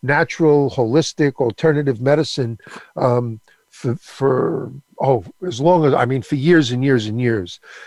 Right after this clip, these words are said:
Uh, she's internationally known as an author. She's, um, the, uh, um,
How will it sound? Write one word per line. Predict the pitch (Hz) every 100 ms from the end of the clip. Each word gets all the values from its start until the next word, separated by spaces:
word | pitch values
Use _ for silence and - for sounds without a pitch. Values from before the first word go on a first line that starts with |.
| -
Uh, | 147 127
she's | - 139
internationally | 202 165 170 170 170 - 160 156
known | 156 170 165
as | 117
an | 110 127
author. | 165 165 196 196 185 _ - -
She's, | - - 151 120 113 127
um, | 123 117 120 175
the, | 127 127 160
uh, | 151 170 - 180 - 139
um, | 113 117 113